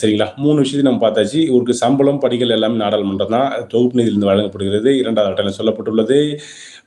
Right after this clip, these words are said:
குறைக்கக்கூடாது. சரியா? அடுத்தது தற்போதைய ஊதியம் பார்த்தீங்கன்னா, தலைமை நீதிபதி ரெண்டு லட்சத்தி எண்பதாயிரம் ரூபாய், பிற நீதிபதிகள் ரெண்டு லட்சத்தி ஐம்பதாயிரம். பதவி பிரமாணம் யார் பண்ணி வைக்கிறாங்க பார்த்தீங்கன்னா, உச்சநீதிமன்ற நீ-, உச்சநீதிமன்ற நீதிபதியாக நியமிக்கப்பட்டவர், குடியரசுத் தலைவர் அல்லது அவரால்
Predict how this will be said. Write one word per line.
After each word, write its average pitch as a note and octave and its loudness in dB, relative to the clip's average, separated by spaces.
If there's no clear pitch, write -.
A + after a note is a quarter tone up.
குறைக்கக்கூடாது. A#2 0
சரியா? B2 0
அடுத்தது D3 2
தற்போதைய D3 2
ஊதியம் C3+ 4
பார்த்தீங்கன்னா, A#2+ 0
தலைமை C3+ 0
நீதிபதி B2 0
ரெண்டு B2 0
லட்சத்தி B2 -6
எண்பதாயிரம் A2 2
ரூபாய், A2+ 0
பிற C3 2
நீதிபதிகள் B2+ 0
ரெண்டு B2 2
லட்சத்தி A#2+ 0
ஐம்பதாயிரம். G#2 2
பதவி C#3 2
பிரமாணம் C3+ 2
யார் B2 2
பண்ணி A#2 2
வைக்கிறாங்க G#2+ 0
பார்த்தீங்கன்னா, G2+ 0
உச்சநீதிமன்ற C#3 2
நீ-, B2 -4
உச்சநீதிமன்ற C#3+ 2
நீதிபதியாக B2+ 2
நியமிக்கப்பட்டவர், A#2+ 0
குடியரசுத் D3 2
தலைவர் C3 2
அல்லது A#2+ 0
அவரால் A#2 0